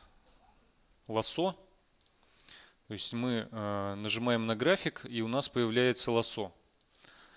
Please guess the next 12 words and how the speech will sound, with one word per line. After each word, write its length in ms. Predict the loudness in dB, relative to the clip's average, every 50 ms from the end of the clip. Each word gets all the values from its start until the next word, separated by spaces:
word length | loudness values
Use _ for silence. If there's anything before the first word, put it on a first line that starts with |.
| -20 _ _ _ _ _
И 280 | -8 -4 -4 -2 -2 -4
с 80 | -4
помощью 420 | -2 -2 0 0 0 -2 -2 2 2
лассо 320 | 2 2 2 0 0 0
можно 540 | 0 0 0 -2 -2 -2 -2 -2 -2 -2 -2
обвести 640 | -4 -6 -4 -4 -4 -4 -4 -6 -4 -6 -8 -8 -8 -14 _ _ _ _ _ _ _ _ _ _ _ _ _ _ _
ту 160 | -4 -4 -2
область, 400 | 0 0 0 2 2 0 0 0
которую 340 | -4 -4 -2 0 0 0 0
мы 140 | -2 -4
хотим 320 | -6 -6 -8 -6 -6 -6 -6
изучить. 480 | -6 -6 -6 -6 -8 -8 -8 -12 -16